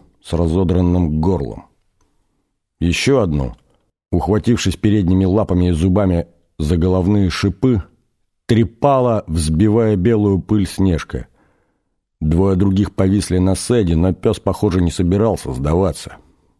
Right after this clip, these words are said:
«Ничего, братишка, дай расправиться с моими гадами, я тебя выручу»,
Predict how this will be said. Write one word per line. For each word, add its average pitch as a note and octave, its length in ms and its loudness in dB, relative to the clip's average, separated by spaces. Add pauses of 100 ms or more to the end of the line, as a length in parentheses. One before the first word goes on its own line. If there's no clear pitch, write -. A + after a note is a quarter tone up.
(160)
«Ничего, F#2 460 0
братишка, F#2+ 720 -2
дай F2+ 240 -2
расправиться E2 640 -4
с - 120 -8
моими F2+ 340 0
гадами, D#2+ 440 0
я E2 120 0
тебя F2+ 240 0
выручу», E2 540 -4